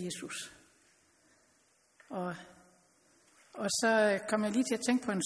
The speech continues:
strofe, det er ikke så længe siden, det var søndagens tekst, hvor at Jesus siger til disciplene,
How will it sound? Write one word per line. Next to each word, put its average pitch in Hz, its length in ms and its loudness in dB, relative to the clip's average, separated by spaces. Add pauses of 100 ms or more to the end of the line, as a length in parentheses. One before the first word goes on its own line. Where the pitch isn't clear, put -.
strofe, 226 280 -2
det 196 100 -2
er 214 40 0
ikke 220 220 -4
så 214 60 -2
længe 214 220 -2 (120)
siden, 214 220 -2
det 185 160 -6
var 175 160 -4 (200)
søndagens 180 380 -2 (200)
tekst, 233 440 -6 (560)
hvor 196 280 2
at 196 320 -4
Jesus 208 380 -4 (160)
siger 214 260 -2 (140)
til 180 200 -8
disciplene, 170 720 -4